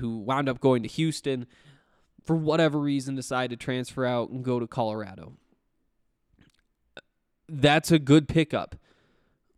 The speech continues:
And, you know, if you say, like, where would, uh, Maddox Kopp fit on the list?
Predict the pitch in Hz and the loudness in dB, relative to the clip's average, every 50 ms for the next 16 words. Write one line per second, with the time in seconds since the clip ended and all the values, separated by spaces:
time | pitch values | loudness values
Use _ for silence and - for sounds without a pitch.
0 | _ _ _ _ - 139 135 135 131 127 127 127 120 120 117 117 - - - _ | _ _ _ _ -4 0 2 2 2 2 0 0 -2 -2 -4 -6 -10 -14 -20 _
1 | _ _ - _ - 123 120 123 127 147 175 175 131 143 127 - 139 127 - - | _ _ -14 _ -6 -4 -2 0 0 2 2 2 2 0 -2 -2 -4 -4 -2 0
2 | 139 139 135 135 127 123 120 113 107 - - - - - 123 139 151 151 151 147 | 0 0 2 0 0 -2 -2 -4 -6 -10 -16 -20 -12 -4 0 2 4 4 4 4
3 | 143 139 123 113 - - _ _ _ - - - 117 - - 98 92 87 135 131 | 4 2 0 0 -6 -20 _ _ _ -18 -12 -10 -10 -10 -10 -12 -12 -8 -6 -4
4 | 131 135 139 139 139 - - - - - 131 135 139 - - - - 147 143 139 | -2 -2 -2 -4 -6 -8 -12 -16 -10 -6 -6 -4 -6 -6 -8 -6 -2 -2 0 0
5 | 135 135 135 135 127 123 127 139 170 - - - - | 0 -2 -2 -2 -2 -2 -2 -4 -4 -6 -8 -14 -16